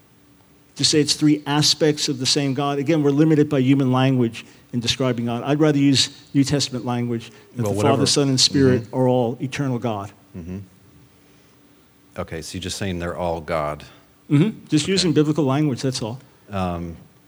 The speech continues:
Speaker 2: did I understand you to say that you think Jesus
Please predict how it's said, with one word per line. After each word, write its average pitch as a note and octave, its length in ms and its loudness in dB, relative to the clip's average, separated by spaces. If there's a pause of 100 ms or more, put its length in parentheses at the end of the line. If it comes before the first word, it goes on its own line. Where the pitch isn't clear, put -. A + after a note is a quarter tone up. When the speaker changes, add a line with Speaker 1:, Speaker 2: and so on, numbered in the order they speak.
(760)
Speaker 2:
did A2 160 -4
I C3 180 -2
understand A2 540 -4
you G#2 100 -2
to F#2+ 80 -4
say G2+ 260 -2
that F2+ 160 -6
you G2 140 -4
think F#2 220 -6
Jesus F#2 580 -6